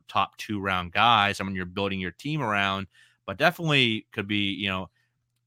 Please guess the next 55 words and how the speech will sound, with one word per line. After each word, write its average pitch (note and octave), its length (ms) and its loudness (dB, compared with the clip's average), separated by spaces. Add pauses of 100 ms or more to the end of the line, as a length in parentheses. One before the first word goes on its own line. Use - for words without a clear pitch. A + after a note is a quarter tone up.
(160)
I C3 100 6
would G3 80 2
love G3+ 140 -2
to E3 80 0
have D3 120 4
him C#3+ 100 0
as, A2+ 100 0
like, G2+ 100 -2
my G#2 80 0
number G#2 220 0
two G#2 280 -4
outfielder F2+ 380 -6
moving F2 220 -6
forward. F2+ 320 -6
Get B2+ 120 -4
one D3+ 140 2
of C#3+ 60 2
the A#2 80 0
big, A#2 360 0 (280)
big C3 240 2
guns. A2 520 2
I'll G2 100 -4
get, G#2+ 160 -4
like, A2 140 -6
a, G2 160 0 (340)
a F#2+ 80 -6
Mookie A#2 520 2
or G2+ 200 0
a F#2+ 120 -8
Soto A2+ 540 0
or G2+ 120 -2
someone G#2+ 280 -4
like G2+ 140 -6
that. F#2+ 200 -2
Kyle G#2 260 2
Tucker G2+ 360 -2
is F#2+ 120 -8
my G2 80 -6
number G2 220 -4
one. F#2+ 280 -2
And F2+ 60 -10 (300)
then G2+ 120 -4
Mullins, C#3 360 2
I A2 40 -4
think, A2 180 -4
is F#2 100 -6
a F#2 60 -6
very, G2 480 -2
very F#2 300 -2
good F2+ 180 -8
outfield F2+ 480 -8
too F2+ 200 -8
moving E2+ 280 -10
forward. E2 360 -12
So E2+ 220 -8